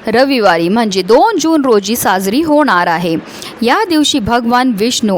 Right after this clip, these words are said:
आणि माता लक्ष्मीची विधिवत पूजा केल्याने, त्याचबरोबर व्रत केल्याने आपल्या मनामध्ये असणाऱ्या सर्व प्रकारच्या भीतींपासून, त्याचबरोबर भूत प्रेत बाधांपासून मुक्ती मिळते. यासोबतच या दिवशी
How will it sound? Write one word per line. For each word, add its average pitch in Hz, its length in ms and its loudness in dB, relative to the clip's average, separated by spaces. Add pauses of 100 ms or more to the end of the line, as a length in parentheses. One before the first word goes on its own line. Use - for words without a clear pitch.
आणि 196 260 -2
माता 208 380 0
लक्ष्मीची 247 520 -2
विधिवत 330 520 0
पूजा 247 320 2
केल्याने, 185 540 -2
त्याचबरोबर 202 760 0 (420)
व्रत 254 320 0
केल्याने 196 520 0 (520)
आपल्या 415 380 2
मनामध्ये 220 640 0
असणाऱ्या 202 500 -2
सर्व 415 360 0
प्रकारच्या 233 520 0
भीतींपासून, 208 840 0
त्याचबरोबर 196 760 0 (540)
भूत 359 260 4 (160)
प्रेत 349 300 0
बाधांपासून 247 760 2
मुक्ती 277 400 0
मिळते. 185 380 -2 (1120)
यासोबतच 240 880 0
या 233 220 2
दिवशी 240 420 -2